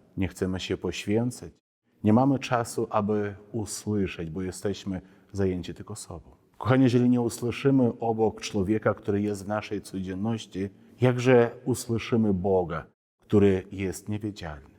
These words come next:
Często takim błędem, który popełniamy w naszym życiu religijnym,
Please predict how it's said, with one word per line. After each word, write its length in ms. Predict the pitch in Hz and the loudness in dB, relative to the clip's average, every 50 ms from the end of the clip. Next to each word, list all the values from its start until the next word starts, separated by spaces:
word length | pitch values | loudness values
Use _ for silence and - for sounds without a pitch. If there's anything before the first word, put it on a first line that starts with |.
| _ _ | _ _
Często 680 | - - 101 95 - - 107 101 101 98 92 92 95 - - _ | 2 4 4 4 4 4 4 4 4 4 0 -2 -10 -18 -12 _
takim 300 | 98 95 - 113 98 92 | -8 -2 0 0 0 2
błędem, 460 | 92 101 107 113 117 107 113 104 95 | 4 4 4 4 4 2 0 -2 -4
który 220 | - - 101 98 | -4 -4 -4 -4
popełniamy 760 | 92 - 98 - - 101 101 101 107 107 107 110 110 104 101 101 - - | 0 0 0 2 2 0 2 0 2 2 2 2 2 2 0 -2 -6 -10
w 60 | 98 | -4
naszym 420 | 101 107 107 104 - - 110 104 95 | -2 -2 0 0 -2 -2 0 -2 0
życiu 320 | 87 110 110 - - 110 | 0 -2 -4 0 0 2
religijnym, 760 | 104 104 98 95 98 92 90 110 120 127 131 123 113 104 | 4 4 4 2 -2 -2 0 2 4 6 6 4 4 0